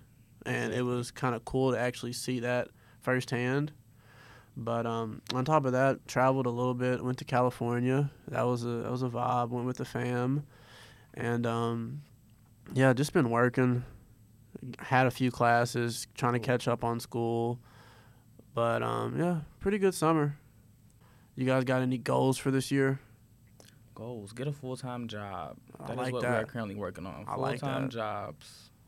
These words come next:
Speaker 2: I'm trying to just stay on my grind with school.
Speaker 1: Yep.
Speaker 2: Trying to, uh, just eliminate distractions.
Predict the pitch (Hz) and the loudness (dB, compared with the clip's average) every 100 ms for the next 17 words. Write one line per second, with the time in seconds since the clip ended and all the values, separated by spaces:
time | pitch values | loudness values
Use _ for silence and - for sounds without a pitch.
0 | - - - - - - - - - - | -20 -20 -20 -20 -20 -20 -20 -20 -20 -20
1 | - - - 123 139 143 135 123 123 - | -20 -20 -14 -12 -10 -10 -10 -10 -14 -18
2 | - - - - - - - - - - | -20 -20 -20 -20 -20 -20 -20 -20 -20 -14
3 | 117 120 123 113 113 113 117 113 - 117 | -10 -10 -10 -12 -10 -10 -10 -12 -14 -12
4 | 123 143 - - 127 123 131 - - - | -12 -12 -16 -6 -2 0 -2 -8 -18 -8
5 | 135 123 117 107 113 110 117 - - - | -8 -6 -8 -8 -8 -10 -14 -18 -14 -10
6 | 113 113 123 120 127 - 113 113 113 127 | -8 -6 -8 -10 -10 -8 -8 -10 -12 -12
7 | 139 - | -12 -18